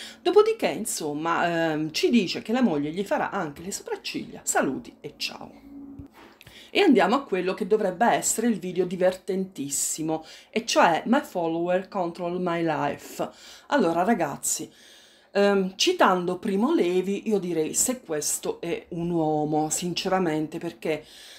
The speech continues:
ehm, come tante altre persone, perché poi ho letto anche i commenti, mi sono resa conto che questo video è stato veramente penoso, nel senso quest'uomo a me ha fatto pena.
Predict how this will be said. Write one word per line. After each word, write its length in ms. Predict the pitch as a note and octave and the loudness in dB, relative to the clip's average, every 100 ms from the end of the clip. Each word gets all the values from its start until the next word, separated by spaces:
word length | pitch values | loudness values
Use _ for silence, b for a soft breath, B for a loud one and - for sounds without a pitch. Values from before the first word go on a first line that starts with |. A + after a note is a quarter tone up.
| B | B
ehm, 320 | E3 E3+ E3 D#3 | 0 2 2 2
come 340 | - C4 A#3 | 6 6 6
tante 440 | - B3 B3 A#3+ G3+ | 2 2 2 4 4
altre 400 | G3 F3 - D#3+ | 4 2 -4 -6
persone, 560 | E3 - - G#3 E3+ | -6 -6 0 0 2
perché 220 | D3 D3 C#3+ | -2 -6 -4
poi 180 | G3 | 0
ho 40 | F3 | 2
letto 280 | D#3 D3+ E3+ | 0 -2 -2
anche 240 | E3 D#3 | -2 -4
i 60 | D#3 | 0
commenti, 680 | C#4 B3 E3+ D3+ D#3 D3 F#3 | 4 6 4 0 -4 -6 -4
mi 100 | F#3+ | -4
sono 260 | F#3+ E3+ | -4 -4
resa 280 | D#3+ E3+ A#3 | -4 -4 -6
conto 360 | E3 D3+ D#3 D#3+ | -6 -8 -8 -12
che 140 | E3 | -12
questo 340 | - D3+ - - | -10 -10 -6 -4
video 240 | C#3+ D3+ | -2 -2
è 20 | |
stato 300 | D3 D3 C#3 | -4 -6 -6
veramente 480 | D3 C#3+ C#3 C#3 - | -4 -2 -2 -4 -10
penoso, 680 | - D#3+ C#3+ C3 B2+ C#3+ D#3 | -10 -2 -2 0 -4 -4 -2
nel 140 | E3+ | -2
senso 360 | E3+ D3+ C#3+ C#3+ | -2 -4 -4 -4
quest'uomo 520 | G3 - C#3 C3 - | -4 -4 -8 -6 -10
a 120 | - | -8
me 120 | C#3+ C#3 | -8 -8
ha 40 | |
fatto 480 | C#3 - - D3 - - | -10 -16 -12 -12 -12 -12
pena. 400 | C3+ A#2+ A#2 | -14 -12 -16